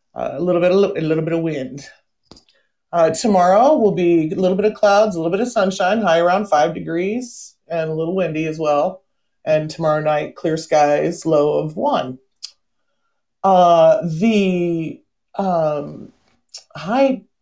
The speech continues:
the record high temperature for this date in this area was thirty-four degrees above zero, and the low is a bone-chilling minus sixty-five degrees.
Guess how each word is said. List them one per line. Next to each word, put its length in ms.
the 140
record 400
high 200
temperature 520
for 180
this 220
date 480
in 160
this 180
area 560
was 320
thirty-four 840
degrees 460
above 360
zero, 460
and 180
the 60
low 600
is 140
a 160
bone-chilling 1000
minus 440
sixty-five 760
degrees. 680